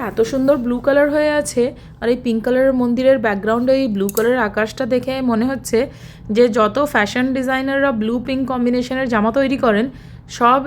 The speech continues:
এই জিনিসটা থেকেই হয়তো ইন্সপায়ার হয়েছেন। সত্যি এই দৃশ্যটা এত সুন্দর লাগছে, আমি হয়তো মানে জীবনে কোনোদিনই ওই দৃশ্যটা ভুলতে পারবো না যে ব্লু কালারের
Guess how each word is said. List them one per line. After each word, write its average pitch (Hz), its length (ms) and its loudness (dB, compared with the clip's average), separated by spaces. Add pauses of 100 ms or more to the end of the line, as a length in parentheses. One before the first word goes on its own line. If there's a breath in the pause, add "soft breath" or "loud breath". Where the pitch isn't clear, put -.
এই 220 180 2
জিনিসটা 247 300 -2
থেকেই 254 300 -2
হয়তো 240 180 0
ইন্সপায়ার 208 520 0
হয়েছেন। 196 420 0 (760)
সত্যি 254 460 0 (100)
এই 285 120 0 (140)
দৃশ্যটা 262 420 -2 (140)
এত - 220 -12 (180)
সুন্দর 285 440 -2 (120)
লাগছে, 240 340 -4 (240)
আমি 226 160 0
হয়তো 269 320 0 (600 loud breath)
মানে 226 200 2
জীবনে 240 360 0
কোনোদিনই 285 480 -2
ওই 330 200 -2
দৃশ্যটা 302 380 0
ভুলতে 254 360 0
পারবো 262 300 0
না 254 120 -2 (100)
যে 294 140 -2
ব্লু 240 260 -4
কালারের 277 580 0